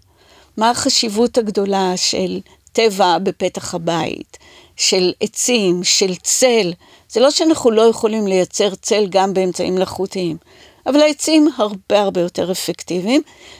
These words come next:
שלא לדבר על כל התועלות הרוחניות והנפשיות שהקרבה לטבע והטבע יודע לתת לנו. אז זה חלק אחד.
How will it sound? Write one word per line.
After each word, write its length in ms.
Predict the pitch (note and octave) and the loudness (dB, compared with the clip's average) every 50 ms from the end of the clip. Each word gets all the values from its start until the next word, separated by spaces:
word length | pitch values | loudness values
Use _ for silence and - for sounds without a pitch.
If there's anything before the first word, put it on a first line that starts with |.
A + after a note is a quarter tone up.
| _ | _
שלא 260 | - - C#4 C#4+ D#4 D#4+ | -2 2 4 4 4 4
לדבר 260 | C#4 D4 C#4 A#3 C4 | 4 2 4 4 4
על 200 | C4 B3+ B3 A#3 | 4 4 2 0
כל 240 | - - G#3 G3+ G#3+ | 0 0 0 2 2
התועלות 640 | A3 - - G#3+ G3+ G3+ G3 G3 G3 G3 G3 - - | 0 0 -2 -2 0 0 0 0 0 0 0 0 -4
הרוחניות 680 | G#3 G3 G#3 G3+ - - G#3 G#3 G3+ G3+ G3+ G3+ G3 | -4 -4 -4 -6 -6 -6 -4 -2 0 2 2 0 0
והנפשיות 680 | G3+ G3+ G3+ G3 G3+ - - - E3+ F#3+ G#3 G#3+ A3 G#3+ | -2 -4 -4 -2 -4 -4 -6 -4 0 2 4 4 2 2
שהקרבה 640 | - - G3 F#3 - - - E3+ F3+ E3+ F3+ F#3 G#3 | 0 -4 -4 -6 -6 -8 -8 -6 -4 0 2 2 2
לטבע 480 | G3 G3 - - F#3+ F#3 F3+ F3 F3+ F3+ | 0 -2 -4 -4 -4 -2 -2 -2 -4 -4
והטבע 440 | F#3 E3+ E3+ - E3+ E3 E3+ F3+ E3+ | -4 -6 -6 -6 -6 -4 -2 -2 -2
יודע 220 | D#3+ D#3+ E3 E3 | -2 -2 -4 -4
לתת 380 | E3 E3+ - - D#3+ D#3 - - | -6 -8 -10 -14 -16 -16 -14 -14
לנו. 200 | - E3 F3+ F#3 - _ _ _ _ _ _ _ _ _ - | -14 -14 -14 -16 -18 _ _ _ _ _ _ _ _ _ -8
אז 100 | - B3 | 0 0
זה 60 | F#4 F#4 | 0 2
חלק 380 | - - D#4+ D#4 D#4 D4 - | 2 2 4 4 2 2 -2
אחד. 300 | D4+ - - A#3+ G#3 G#3 | -4 -4 -4 -6 -6 -6